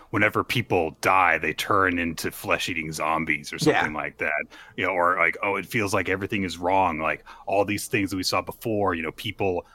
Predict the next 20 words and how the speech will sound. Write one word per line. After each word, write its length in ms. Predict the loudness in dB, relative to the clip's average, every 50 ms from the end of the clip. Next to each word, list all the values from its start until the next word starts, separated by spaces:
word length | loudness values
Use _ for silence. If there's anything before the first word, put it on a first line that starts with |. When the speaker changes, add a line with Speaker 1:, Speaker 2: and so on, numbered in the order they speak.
| _ _ _
Speaker 1:
are 300 | 2 2 4 4 2 0
having 440 | 0 0 0 0 0 -4 -6 -8 -10 _ -10
worse 320 | -2 0 0 0 2 2
lives 200 | 4 4 4 2
than 100 | 0 -2
they 60 | -4 -4
did 100 | -4 -6
before." 340 | -10 -6 -4 -2 -2 -2
Like, 160 | -4 -6 -8 -2 _
no, 260 | 4 6 6 4 2 -2 _ _ _ 0
Speaker 2:
You 80 | 0
Speaker 1:
that's 100 | 4 6
Speaker 2:
can't 100 | 4 4 4
Speaker 1:
not 60 | 2
the 60 | 0 0
case. 420 | 0 0 0 0 -2 -2 -6 -10 -12 _ _
Speaker 2:
Yeah. 180 | -2 0 4 4
Speaker 1:
Everyone's 360 | 4 4 4 4 2 2 4
way 180 | 4 4 4 4
better. 440 | 4 6 6 6 6 6 2 0